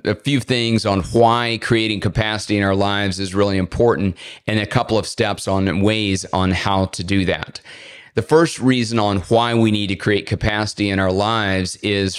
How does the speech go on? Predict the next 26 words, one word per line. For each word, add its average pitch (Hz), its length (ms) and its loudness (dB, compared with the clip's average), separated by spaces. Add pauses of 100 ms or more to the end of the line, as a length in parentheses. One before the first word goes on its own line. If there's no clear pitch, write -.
to 117 100 0
rest. 110 520 0 (520)
We 117 120 4
need 120 180 2
to 110 60 0
be 110 180 0
able 104 140 0
to 101 100 2
prioritize 113 840 0
rest 104 460 0
within 104 320 0
the 98 100 0
scope 104 460 0
of 95 160 2
a 90 60 4
week, 104 340 0
a 90 80 0
day, 101 380 0
a 92 60 -2
month, 101 420 0
a 92 80 0
year, 101 500 2 (300)
those 113 260 0
types 98 300 -4
of 90 80 -10
things. 101 420 -2